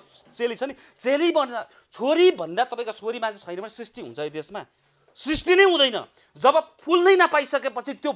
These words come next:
बोटै तपाईँको चाहिँ यति तपाईँको चाहिँ सिधाइदिन्छ भनिसकेपछि सृष्टि कहाँबाट हुन्छ सर? हो, त्यसको विरुद्ध तपाईँ, हामी लड्नु पर्यो। यस्तो अपराधीलाई कारवाही गर्नको लागि हामी तयारी हुनु पर्यो। आज मात्र मिडियामा बोल्ने होइन, भोलि मात्र बोल्ने होइन, बुझ्नुभयो नि? हामी कन्टिन्यू अब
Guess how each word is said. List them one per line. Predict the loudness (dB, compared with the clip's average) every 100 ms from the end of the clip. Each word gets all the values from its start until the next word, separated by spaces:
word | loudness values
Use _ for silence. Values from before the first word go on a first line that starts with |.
| -2
बोटै | 0 2 2 0
तपाईँको | -2 -4 -8
चाहिँ | -12 -14 _
यति | -8 -6 -4
तपाईँको | -4 -4 -6
चाहिँ | -8 -10
सिधाइदिन्छ | -4 -2 0 -2 -8
भनिसकेपछि | -10 -10 -12 -12 -12 -14 -14 -20 _
सृष्टि | _ -18 -16 -14 -6
कहाँबाट | -4 -2 -4
हुन्छ | -10 -16 -18
सर? | -20 -20 _ _ 4
हो, | 6 6 4 -2
त्यसको | 2 4 4
विरुद्ध | 6 4 4
तपाईँ, | -2 -2
हामी | -4 -6 2
लड्नु | 4 4 2
पर्यो। | 0 -2
यस्तो | -6
अपराधीलाई | -6 -4 -4 -2 -4 -6 2
कारवाही | 4 4 0
गर्नको | -2 -4 -4
लागि | -4 -4
हामी | -10 -4
तयारी | -2 -2
हुनु | -4 -6
पर्यो। | -2 0 -2 -6 0
आज | 2 4 4
मात्र | 4 0
मिडियामा | 2 2 4
बोल्ने | 2 2 2
होइन, | 2 0 -2 _
भोलि | 2 4
मात्र | 2 0 2
बोल्ने | 2 4
होइन, | 2 2 0 -4 _
बुझ्नुभयो | -10 -4 2 2
नि? | 0 -6 _ -14
हामी | -10 -8 -8 -10 _ _
कन्टिन्यू | -2 -2 0 2 4
अब | 4